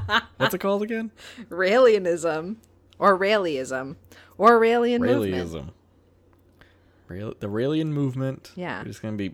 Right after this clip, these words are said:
Speaker 2: we're gonna be banging and jerking off and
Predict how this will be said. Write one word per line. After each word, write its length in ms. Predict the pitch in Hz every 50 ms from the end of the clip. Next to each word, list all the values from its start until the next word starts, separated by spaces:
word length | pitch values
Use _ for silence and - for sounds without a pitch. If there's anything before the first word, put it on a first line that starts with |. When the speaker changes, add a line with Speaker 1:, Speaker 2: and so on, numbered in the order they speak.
| -
Speaker 2:
we're 120 | - 104 107
gonna 120 | 104 101
be 120 | 95 95 90
banging 640 | 95 104 110 117 120 127 131 135 139 135 135 135 - - - - _ _ _ -
and 120 | - 90 87
jerking 320 | - 110 110 - 101 101
off 560 | 107 120 127 131 127 131 131 131 127 - - -
and 500 | 92 95 92 90 90 90 90 90 85